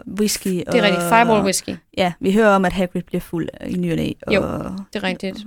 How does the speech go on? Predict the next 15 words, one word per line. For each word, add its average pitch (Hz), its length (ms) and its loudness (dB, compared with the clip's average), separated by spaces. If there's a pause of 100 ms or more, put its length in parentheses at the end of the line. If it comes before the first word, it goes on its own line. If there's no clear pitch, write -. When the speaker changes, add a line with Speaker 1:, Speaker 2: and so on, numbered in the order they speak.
Speaker 1:
også 190 180 -10
andre 180 160 -6
karakterer. 175 480 -8
Altså 185 200 -4
sådan, - 180 -2
alkohol 226 400 2
er 196 80 0
et 196 80 0
problem, 196 500 0 (320)
fornemmer 196 320 -2
man, 165 240 -6 (480)
men, 185 340 0
øh, 175 440 -2 (240)
for 180 80 -2
nogen. 170 300 -4